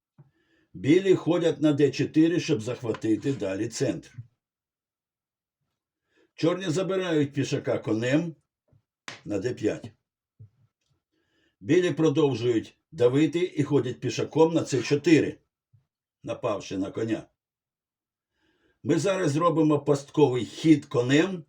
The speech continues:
на Б чотири. А пастковий хід тому, що білі ходять, вони підуть на це,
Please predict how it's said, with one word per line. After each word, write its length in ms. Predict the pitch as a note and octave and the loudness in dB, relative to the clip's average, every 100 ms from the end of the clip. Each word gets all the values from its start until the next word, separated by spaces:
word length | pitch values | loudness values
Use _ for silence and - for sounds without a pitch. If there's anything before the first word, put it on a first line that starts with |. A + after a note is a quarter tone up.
| _ | _
на 400 | G2+ B2+ D#3+ - | -6 -2 -4 -6
Б 280 | - C3 B2 | -10 -4 -4
чотири. 640 | - - - D#3+ A2 - - _ - _ _ _ _ _ _ _ _ _ _ _ _ _ _ _ _ _ _ _ _ | -2 -4 4 4 4 -2 -14 _ -20 _ _ _ _ _ _ _ _ _ _ _ _ _ _ _ _ _ _ _ _
А 120 | A#2+ | -10
пастковий 680 | - D3 - - F3+ E3 D3+ | -2 -2 -4 -2 2 2 2
хід 400 | C3 - C#3+ - | 0 2 2 2
тому, 460 | - D3+ G#3 F#3+ D3+ _ | 2 2 0 -4 -6 _
що 460 | - - C#3+ C#3 - | -8 2 2 2 -4
білі 440 | G#2+ E3+ E3 C#3 | 0 2 4 2
ходять, 680 | C3 C#3 D3 A2 G2 - _ | 0 0 2 2 -2 -6 _
вони 280 | - B2 B2 | -10 -6 -4
підуть 500 | G#2 C3+ C3+ G#2 F#2+ | -4 2 2 0 -6
на 140 | - G#2+ | -6 -4
це, 360 | - F#2 - | -4 -6 -6